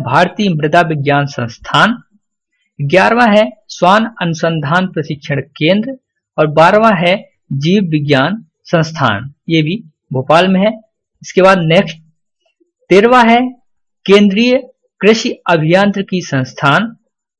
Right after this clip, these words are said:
चौदह नंबर पर राष्ट्रीय विधि संस्थान, पन्द्रह राज्य शिक्षण संस्थान, सोलहवां मध्य प्रदेश नरोन्ना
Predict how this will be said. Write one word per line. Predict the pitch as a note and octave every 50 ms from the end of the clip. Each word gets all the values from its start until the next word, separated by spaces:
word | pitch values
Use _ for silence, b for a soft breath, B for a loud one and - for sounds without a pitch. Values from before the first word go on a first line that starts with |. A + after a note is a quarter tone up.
| _ _ _ _ _ _
चौदह | - E3+ F3 F#3 G3 A3
नंबर | A3 A3 G#3+ G#3+ G#3+ G3 G3+ G3+ G#3 G#3
पर | G#3 G#3 G#3+ G#3+ G#3+ b b b b _ - C3
राष्ट्रीय | C3+ D3 F3+ F#3+ F#3+ - - A#3 A3+ A3+ A3+ A3 A#3+ - A3
विधि | D3 D3+ F3 D#3+ E3+ G#3+ G3+ - -
संस्थान, | - - D3+ C3+ B2 - - - - - D3 D#3 F#3+ A3 A3+ A3+ - _ _ _ _ _ _ _ -
पन्द्रह | F#3 G#3 G#3 G3 G3+ G3 G3+ A#3 - - _ _ _ _ _ _
राज्य | D3 C3 - D3+ E3 F#3+ G#3+ G#3 G#3 G#3 A#3+ A#3+ A#3
शिक्षण | A3+ - - G3+ F#3+ F3+ - - - F3 F3+ F3+
संस्थान, | - - - C#3+ C3+ C3+ - - - - D3 C#3+ E3 G#3 B3+ B3 _ _ _ _ _ _ _ _ _ -
सोलहवां | - - F#3 G3 A3 A3 G#3+ G#3+ G3+ G#3+ B3 - _ _ _ _ _ -
मध्य | D#3 G3+ A#3+ A3+ B3+ A#3
प्रदेश | A3+ G3 F3 F3+ F#3 F#3+ G3 F#3+ - F#3
नरोन्ना | F3 D#3 D#3 D3+ D#3 E3 E3+ E3+ F3 F3+